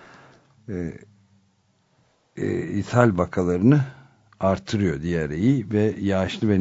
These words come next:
yüksek nemli sezonlarda da ishal vakalarında azalma olacağı ortaya çıkıyor. Çok, e, yani beklenmedik bir şey sonuç olarak da çıkıyor. <clears throat> Yani kirli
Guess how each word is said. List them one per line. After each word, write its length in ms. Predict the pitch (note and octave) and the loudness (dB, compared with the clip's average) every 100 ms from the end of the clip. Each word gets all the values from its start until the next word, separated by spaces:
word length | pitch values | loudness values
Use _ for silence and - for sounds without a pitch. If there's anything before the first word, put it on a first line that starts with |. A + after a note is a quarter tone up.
| F#2 E2+ F2+ | 2 0 -4
yüksek 380 | F#2+ - C3 A2 | -6 0 0 2
nemli 300 | G2+ F#2+ F#2 | 0 2 0
sezonlarda 840 | - F#2+ F#2 F#2 F#2 F2 F2 F2+ | 0 -2 0 0 0 0 -2 -2
da 100 | C3+ | -4
ishal 420 | A2+ G#2 A2 G#2 F2+ | -4 -4 -2 -2 -2
vakalarında 680 | E2+ F2+ F2+ F2+ C3 D#3 | -4 -4 -4 -2 -2 -2
azalma 540 | G#2+ G#2 G#2 G#2+ A#2 F#2+ | -2 0 0 4 4 2
olacağı 460 | E2 D2+ D#2+ D#2 C2 - | -2 -6 -8 -10 -12 -12
ortaya 400 | F2 E2 - E2 | -12 -10 -10 -10
çıkıyor. 440 | - - A2 B2+ C3+ | -10 -8 0 0 0
Çok, 480 | - B2+ C3 - - | 0 -2 -2 -12 -6
e, 80 | G#2 G2+ G2 F2+ - - - - - - - - - - - _ - - F#2+ | -4 -2 -4 -8 -12 -20 -20 -20 -20 -20 -20 -20 -20 -20 -20 _ -20 -8 -6
yani 180 | F#2+ G2 | -2 0
beklenmedik 1080 | A#2 C3 C#3+ C3 F2+ - - - - - F2 F2+ F2 | 4 10 10 10 8 -2 -14 -16 -16 -14 -12 -10 -8
bir 140 | F#2 | -10
şey 280 | E2 - E2+ - - - | -10 -8 -10 -10 -14 -2
sonuç 380 | A2 G2+ G2+ G2 | 0 0 -2 -6
olarak 540 | F#2 F2 D#2 - - | -4 -6 -10 -14 -14
da 60 | D#2+ - | -14 -12
çıkıyor. 460 | - - A#2 C#3 C3+ - - - | -16 -2 4 4 2 -8 8 10
<clears throat> 60 | F#3+ D3 G2 - - _ _ _ - _ _ _ - | 12 10 8 -2 -14 _ _ _ -20 _ _ _ 2
Yani 300 | B2+ A2+ E2 - | 6 6 2 0
kirli 420 | B2 B2 D3 | 4 6 6